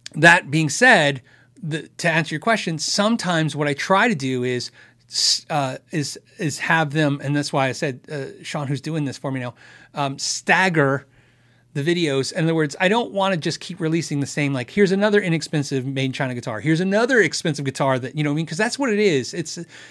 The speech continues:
it's, I get it. Some of you guys are, like, not in the market for a three thousand dollar made in U S A guitar, and some of you are not excited about a two hundred dollar made in China guitar. You have all kinds of belief systems of why you don't like those, and I'm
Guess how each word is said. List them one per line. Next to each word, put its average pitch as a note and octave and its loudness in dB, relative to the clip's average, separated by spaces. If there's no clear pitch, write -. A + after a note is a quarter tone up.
it's, F3+ -2
I F#3+ 2
get G#3 0
it. C3 0
Some G3+ 0
of A#3 2
you A#3 0
guys G3+ 2
are, E3+ 2
like, D3 0
not D#3+ 0
in D#3+ 2
the D#3 2
market D#3 0
for D#3+ -2
a C#3 0
three D#3 -4
thousand D3 0
dollar C#3 2
made C3+ 0
in B2+ -4
U C3 -2
S B2+ -6
A C#3 -2
guitar, C3+ 0
and C#3 -4
some G3 4
of A3 4
you G3+ 4
are D3+ 2
not D#3 2
excited D3 -2
about C#3 2
a B2+ -4
two D#3+ -4
hundred C#3+ 2
dollar B2 -2
made B2+ -4
in A#2+ -8
China E3 -2
guitar. B2+ -4
You D3+ -4
have D3 -2
all E3 2
kinds F3+ -2
of D3 -2
belief C#3 -2
systems D#3+ -4
of C3+ -6
why C3+ 0
you C3 -2
don't B2+ -8
like D3 -6
those, G3 -4
and D3 -2
I'm F3+ 0